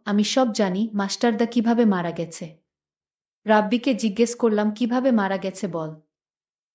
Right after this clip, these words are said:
রাব্বি তখন যা বলেছিল, তা শুনে আমার আত্মাটা কেঁপে উঠল।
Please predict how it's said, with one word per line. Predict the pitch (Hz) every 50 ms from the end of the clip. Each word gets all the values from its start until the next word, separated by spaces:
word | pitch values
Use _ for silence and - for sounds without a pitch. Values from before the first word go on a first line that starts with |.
| _ _ _
রাব্বি | 208 220 220 214 208 254 262
তখন | 262 277 262 - 285 262
যা | 233 247 233
বলেছিল, | 202 202 196 202 202 - - 226 214 220
তা | 214 226 208
শুনে | 214 - 247 233 247 240
আমার | 233 220 214 214
আত্মাটা | 202 - 196 - - 214 214 214
কেঁপে | 208 - 214 208 - 190
উঠল। | 180 175 - -